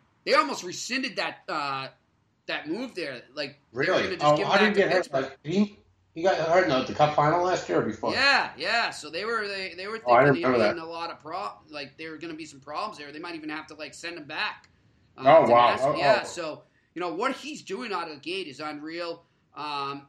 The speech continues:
Speaker 1: I give a lot of credit to the, to the staff there, you know, scouting the players, and also to Gerard Gallant. And,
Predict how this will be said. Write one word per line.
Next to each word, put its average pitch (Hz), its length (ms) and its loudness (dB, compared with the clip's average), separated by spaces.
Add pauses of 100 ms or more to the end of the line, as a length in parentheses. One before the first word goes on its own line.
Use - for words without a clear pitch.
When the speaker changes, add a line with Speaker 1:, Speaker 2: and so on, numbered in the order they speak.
Speaker 1:
I 165 120 -10
give 175 140 -10
a 180 40 -10
lot 170 220 -4
of 160 80 -10 (280)
credit 175 420 -8
to 175 100 -10
the, 151 280 -10
to 160 120 -14
the 139 80 -16
staff 165 480 -8
there, 165 220 -10
you 160 100 -12
know, 147 120 -14
scouting 165 440 -10
the 160 80 -12
players, 160 440 -12
and 147 100 -16
also 170 280 -14
to 131 140 -20
Gerard 139 380 -12
Gallant. 147 380 -12
And, 127 120 -12